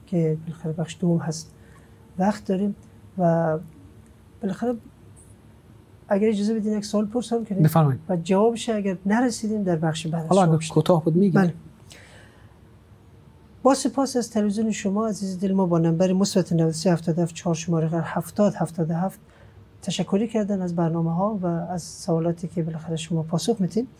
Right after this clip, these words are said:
Speaker 1: گفتن که در منطقه ما سودخوری بسیار رواج داره متاسفانه. لطفاً در این زمینه اطلاعاتی بتین، روشنی بکنید، بالاخره که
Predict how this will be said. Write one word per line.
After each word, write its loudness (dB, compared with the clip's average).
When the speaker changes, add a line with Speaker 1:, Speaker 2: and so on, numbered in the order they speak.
Speaker 1:
گفتن -2
که 0
در 2
منطقه -2
ما 0
سودخوری -2
بسیار 0
رواج 0
داره -2
متاسفانه. -2
لطفاً 4
در 2
این 2
زمینه 0
اطلاعاتی -2
بتین، -4
روشنی 0
بکنید، -4
بالاخره -6
که -4